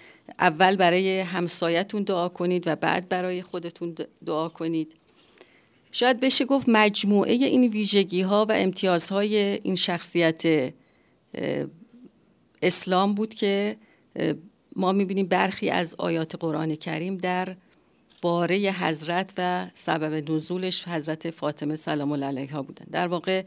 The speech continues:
به اعتقاد برخی از مفسران آیات قرآن کریم مانند آیه تطهیر، آیه مباهله، آیات سوره دهر و همینطور سوره کوثر، اه،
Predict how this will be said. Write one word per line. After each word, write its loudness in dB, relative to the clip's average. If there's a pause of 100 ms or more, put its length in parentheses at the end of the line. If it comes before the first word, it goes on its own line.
(600)
به 2
اعتقاد 2
برخی -2
از -6
مفسران -4 (400)
آیات -2 (440)
قرآن -2
کریم -4
مانند -4
آیه -2
تطهیر، -8
آیه -2
مباهله، -4
آیات -4 (300)
سوره 2
دهر 0
و 2 (420)
همینطور 0
سوره 2
کوثر، 0 (440)
اه، -4